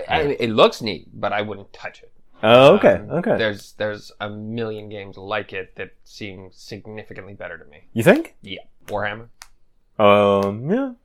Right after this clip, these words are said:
Speaker 2: Yeah,
Speaker 1: Uh, a
Speaker 2: fair
Speaker 1: bunch
Speaker 2: enough.
Speaker 1: of the Warhammers.
Speaker 2: I think I just
Speaker 1: Um,
Speaker 2: kinda dig the, I, I kinda dig, dig the art style.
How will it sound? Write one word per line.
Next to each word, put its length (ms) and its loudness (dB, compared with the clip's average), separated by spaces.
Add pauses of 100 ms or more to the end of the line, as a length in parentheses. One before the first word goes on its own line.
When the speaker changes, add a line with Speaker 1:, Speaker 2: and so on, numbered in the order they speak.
(320)
Speaker 2:
Yeah, 140 -6
Speaker 1:
Uh, 260 -6
a 100 -4
Speaker 2:
fair 100 0
Speaker 1:
bunch 120 2
Speaker 2:
enough. 120 -4
Speaker 1:
of 120 -8
the 80 -4
Warhammers. 480 -6 (260)
Speaker 2:
I 40 -14
think 120 2
I 40 6
just 220 2
Speaker 1:
Um, 100 4
Speaker 2:
kinda 100 6
dig 240 2
the, 360 6
I, 60 -2
I 40 -2
kinda 380 -4
dig, 260 -2
dig 160 -2
the 100 -2
art 140 0
style. 320 -2